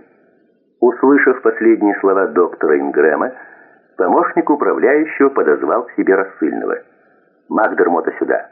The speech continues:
Быстро!» День Питера Макдермота начался с небольшой организационной проблемы.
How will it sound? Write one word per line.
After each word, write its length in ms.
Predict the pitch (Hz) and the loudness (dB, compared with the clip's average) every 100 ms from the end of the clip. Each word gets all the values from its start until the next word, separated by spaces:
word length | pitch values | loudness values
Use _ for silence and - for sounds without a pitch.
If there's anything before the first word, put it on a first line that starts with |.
| _ - | _ -4
Быстро!» 500 | 139 - - - - _ _ _ _ _ _ _ 1077 _ _ _ _ _ _ _ _ _ _ _ _ _ _ | -4 -2 -4 -4 -6 _ _ _ _ _ _ _ _ _ _ _ _ _ _ _ _ _ _ _ _ _ _
День 540 | - 151 - 208 214 - | -20 -4 2 2 2 -2
Питера 420 | 175 196 175 160 | -2 0 2 2
Макдермота 840 | 156 185 156 87 76 71 - 57 - _ | 4 2 2 0 0 -2 -2 -4 -6 _
начался 480 | 90 95 113 113 190 | -4 0 0 0 -2
с 100 | 196 | 0
небольшой 640 | 170 123 107 - 143 165 - | 2 2 0 2 2 2 0
организационной 1040 | 123 117 123 113 113 - 113 127 131 127 120 | -2 0 2 2 0 0 0 0 0 -2 -2
проблемы. 640 | 113 110 82 64 52 50 | -2 -2 0 -2 -2 -10